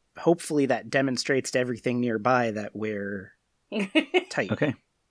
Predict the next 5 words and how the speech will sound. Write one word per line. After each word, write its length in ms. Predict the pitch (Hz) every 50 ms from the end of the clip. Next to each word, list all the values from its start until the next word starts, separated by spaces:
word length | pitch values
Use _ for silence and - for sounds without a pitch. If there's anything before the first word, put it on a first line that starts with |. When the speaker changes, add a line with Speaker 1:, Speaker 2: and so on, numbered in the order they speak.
| _ _ _ -
Speaker 3:
Uh, 340 | 107 101 95 92 92 87 98 - - - _ _ _ _ _ _ _ _ _ _ - -
all 140 | - 104 98
right. 220 | 95 101 123 - - _ _ _ _ _ _ _ _ _ _ _ _ _ _ _ _ _ _ _
Think. 280 | - 107 104 98 - - _ _ _ _ _ _
Speaker 1:
Uh, 140 | - 135 113